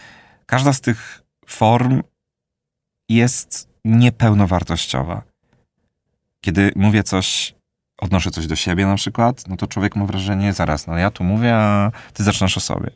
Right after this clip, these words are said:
Kiedy zaczynam udzielać rad, no często myślimy: "No super, no ja to wiem, tylko że mi to nie pomaga".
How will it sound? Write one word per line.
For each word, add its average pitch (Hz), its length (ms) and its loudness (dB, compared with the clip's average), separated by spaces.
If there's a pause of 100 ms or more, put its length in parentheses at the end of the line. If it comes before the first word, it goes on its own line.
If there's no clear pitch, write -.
(440)
Kiedy 80 120 -2
zaczynam 95 300 2
udzielać 90 400 2
rad, - 540 -2
no 90 280 0 (300)
często 95 320 -2
myślimy: 98 320 0
"No 95 80 2
super, - 320 -4
no 80 60 2
ja 82 100 2
to 95 120 -4
wiem, 92 260 2
tylko - 160 -8
że 85 80 -2
mi 85 80 0
to 90 80 -4
nie 87 100 0
pomaga". 73 420 -4